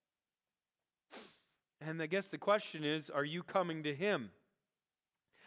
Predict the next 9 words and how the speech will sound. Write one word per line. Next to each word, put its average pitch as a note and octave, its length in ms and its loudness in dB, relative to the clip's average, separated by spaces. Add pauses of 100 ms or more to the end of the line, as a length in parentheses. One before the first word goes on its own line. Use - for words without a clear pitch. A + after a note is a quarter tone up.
(160)
Jesus F#3+ 300 0
came G3 320 2
again G3+ 320 4
and E3+ 100 2
the E3 60 0
people F3+ 320 -4
came F3 300 2
to D3+ 120 0
him. D#3+ 380 4